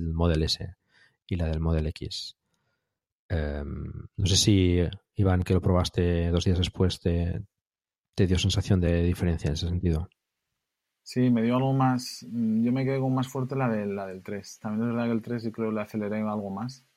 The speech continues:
Speaker 2: pero me dio sensación como de más fuerte la, la del tres. Quizás mi sensación, ¿eh? Que yo tampoco soy un conductor habitual de coches eléctricos, etcétera.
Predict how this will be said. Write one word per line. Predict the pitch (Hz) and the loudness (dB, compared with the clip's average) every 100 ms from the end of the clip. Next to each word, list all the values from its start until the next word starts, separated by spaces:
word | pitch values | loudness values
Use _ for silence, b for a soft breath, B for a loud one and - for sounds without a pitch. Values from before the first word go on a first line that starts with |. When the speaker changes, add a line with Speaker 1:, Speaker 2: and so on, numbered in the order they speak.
| _ _ _ _ _ _ _ _ - | _ _ _ _ _ _ _ _ -6
Speaker 2:
pero | 117 110 | -2 0
me | 110 | 2
dio | 110 | 0
sensación | 110 123 123 127 | -2 -4 -4 -2
como | 120 117 110 | 0 0 0
de | |
más | 107 107 107 - | -2 -4 -6 -12
fuerte | - 110 123 | -8 -8 -4
la, | 120 110 | -2 -2
la | 104 92 | -2 -4
del | 92 | -6
tres. | 98 98 92 - | -10 -10 -12 -16
Quizás | - 107 110 | -12 -8 -6
mi | 113 | -6
sensación, | 110 104 98 113 104 | -6 -10 -8 -6 -4
¿eh? | 107 | -4
Que | 101 | -6
yo | 101 | -4
tampoco | 107 107 104 | -2 -2 -4
soy | - 101 | -6 -8
un | 95 95 | -8 -12
conductor | - 90 - 98 | -14 -14 -12 -12
habitual | 95 101 95 | -10 -8 -8
de | |
coches | 95 87 95 | -8 -12 -14
eléctricos, | 95 107 - 95 90 | -12 -12 -14 -16 -16
etcétera. | 90 - 98 95 | -16 -14 -14 -14